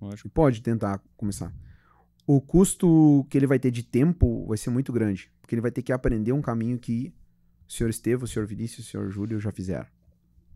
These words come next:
Speaker 2: Entendeu? Então, ele, ele cria, ele falando, "Olha, eu quero rodar um projeto nos Estados Unidos." A gente vai falar, "Ó, seguinte, esse aqui é o telefone do contador um, esse aqui é o telefone do contador dois,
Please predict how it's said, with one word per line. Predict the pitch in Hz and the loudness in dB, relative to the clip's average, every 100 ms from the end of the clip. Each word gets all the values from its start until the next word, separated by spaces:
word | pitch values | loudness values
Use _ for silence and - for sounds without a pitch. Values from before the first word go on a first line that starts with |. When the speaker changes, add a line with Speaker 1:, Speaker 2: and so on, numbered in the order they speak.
| - _ _ | -20 _ _
Speaker 2:
Entendeu? | 92 92 104 117 - _ _ _ | -8 -4 -4 -4 -12 _ _ _
Então, | 143 143 185 214 | 2 6 6 8
ele, | 160 190 - | 6 6 4
ele | 131 170 | 4 4
cria, | 185 170 160 - | 6 6 6 8
ele | 135 | 6
falando, | 170 160 135 | 6 4 4
"Olha, | 113 139 113 | 4 6 6
eu | 104 | 6
quero | 151 | 4
rodar | 160 147 | 6 6
um | 160 | 6
projeto | 156 123 139 139 | 6 4 4 4
nos | 127 | 2
Estados | - 123 | 2 2
Unidos." | 113 107 92 - _ _ _ _ _ _ - | 4 4 2 -6 _ _ _ _ _ _ -6
A | 107 | 0
gente | 120 131 | 2 2
vai | 127 | 2
falar, | 123 104 | 2 2
"Ó, | 104 90 - | 0 -2 -8
seguinte, | - 120 98 - - _ _ _ _ _ _ | -6 -4 -4 -8 -20 _ _ _ _ _ _
esse | 127 117 | -4 0
aqui | 151 | 2
é | |
o | |
telefone | 147 127 120 113 | 2 2 2 0
do | 110 | 0
contador | 110 101 98 104 110 | -2 -2 0 2 2
um, | 120 214 - - | 2 -2 -6 -8
esse | 117 | -6
aqui | - | -4
é | 110 | -4
o | |
telefone | 107 101 104 | -2 -2 -2
do | 101 | -2
contador | 98 95 95 | -4 -2 -2
dois, | 92 113 185 - | 0 0 -2 -6